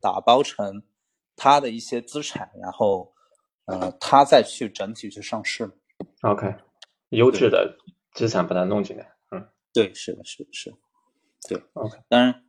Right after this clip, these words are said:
Speaker 1: 嗯，再讲一下，就是从一线到二线，对，嗯，一线到二线的话，就是我一开始可能是不习惯的，我非常喜欢北京。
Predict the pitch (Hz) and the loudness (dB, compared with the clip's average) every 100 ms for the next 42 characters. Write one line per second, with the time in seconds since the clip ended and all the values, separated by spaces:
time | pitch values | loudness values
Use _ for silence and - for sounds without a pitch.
0 | - 110 98 95 92 95 95 - - 135 | -8 -6 -4 -6 -6 -6 -8 -2 4 4
1 | 117 90 98 127 120 - 113 - - 110 | 4 0 0 0 0 2 0 0 -4 0
2 | 123 139 143 - 110 98 113 95 92 - | 0 0 -2 0 0 2 0 2 -2 -2
3 | 156 127 - 87 - - 95 _ _ _ | 2 2 2 -8 -10 -10 -10 _ _ _
4 | _ - 95 90 85 _ _ _ _ _ | _ -14 -12 -10 -14 _ _ _ _ _
5 | 135 131 147 156 202 160 - 110 98 - | -4 2 6 6 6 0 -2 -6 -6 -8
6 | 87 90 87 - 98 107 139 - - - | -8 -10 -14 -10 -4 -2 0 0 0 -2
7 | - 95 104 110 - 98 107 95 92 - | -4 -6 -4 -4 -2 0 0 -2 -2 4
8 | 151 151 - 90 98 95 82 | 4 4 -2 -6 -6 -6 -10